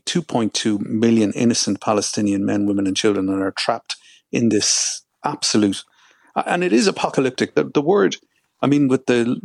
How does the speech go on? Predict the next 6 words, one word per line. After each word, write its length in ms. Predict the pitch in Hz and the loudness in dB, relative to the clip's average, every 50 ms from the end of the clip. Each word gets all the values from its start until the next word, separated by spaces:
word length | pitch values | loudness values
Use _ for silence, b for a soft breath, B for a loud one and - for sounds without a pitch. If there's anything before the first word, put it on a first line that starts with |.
| 101 - - 196 - | -6 -6 -6 -4 -2
lack 240 | - 135 147 151 - | 0 0 0 2 0
of 120 | 131 117 117 | -2 -2 0
water, 600 | 120 151 202 208 190 - - 160 160 - - - - | 0 2 2 2 0 2 2 2 2 0 -2 -2 -2
electricity, 560 | 117 113 - - - 170 - - - 143 123 | -2 -2 -2 -2 -2 -2 -2 -2 -4 -4 -4
fuel, 320 | - - 170 180 185 165 | -2 0 2 2 2 2
children 480 | 156 - - 175 170 160 156 147 131 | 0 0 0 0 0 2 2 0 0